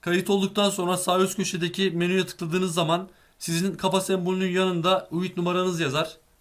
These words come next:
O uit numarasını kopyalayıp buraya yapıştıracaksınız. Sonraki sorumuzun cevabı Sent olacak. Ondan sonraki sorumuzun cevabı Snoop Dogg. Ondan sonraki sorumuzun cevabı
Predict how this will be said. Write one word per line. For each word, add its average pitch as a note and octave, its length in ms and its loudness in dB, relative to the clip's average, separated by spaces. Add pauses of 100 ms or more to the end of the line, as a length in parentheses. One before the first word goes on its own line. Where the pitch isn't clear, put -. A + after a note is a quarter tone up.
(180)
O F3+ 220 4
uit G3 240 2
numarasını F3+ 460 0
kopyalayıp F3 480 0
buraya F3+ 180 4
yapıştıracaksınız. D3+ 960 -4 (260)
Sonraki G3 400 0
sorumuzun G3 460 2
cevabı F#3 500 4
Sent F3+ 420 0
olacak. D3+ 520 -4 (680)
Ondan E3+ 260 2
sonraki G3+ 320 -2
sorumuzun F#3+ 380 2
cevabı F3+ 460 2
Snoop F#3 380 0
Dogg. E3 220 -4 (400)
Ondan E3 280 0
sonraki G#3 360 -2
sorumuzun F#3+ 420 2
cevabı F3+ 500 0